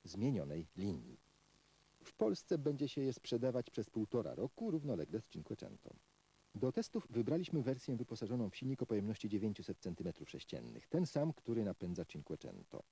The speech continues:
Przy pięciu i pół tysiącach obrotów rozwija moc trzydziestu dziewięciu koni mechanicznych, a przy trzech tysiącach dysponujemy momentem obrotowym równym sześciu siedmiu dziesiątym kilograma metra.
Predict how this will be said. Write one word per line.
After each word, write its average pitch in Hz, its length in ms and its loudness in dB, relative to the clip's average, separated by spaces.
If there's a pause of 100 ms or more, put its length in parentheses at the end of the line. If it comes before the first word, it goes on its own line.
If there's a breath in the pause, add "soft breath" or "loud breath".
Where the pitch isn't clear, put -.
(300)
Przy - 140 0
pięciu 190 260 2
i - 20 0
pół 127 140 2
tysiącach 104 400 -4
obrotów - 420 0
rozwija 95 360 2
moc 92 360 -2
trzydziestu - 340 -8
dziewięciu 165 300 -4
koni 143 160 -6
mechanicznych, 139 540 -2 (320 loud breath)
a 147 100 2
przy - 160 -2
trzech - 240 -4
tysiącach 151 500 -2
dysponujemy 104 520 0
momentem 90 380 -2
obrotowym 135 440 0
równym 175 280 2
sześciu 160 300 0
siedmiu 147 240 0
dziesiątym 175 380 -2
kilograma - 500 -2
metra. - 400 -12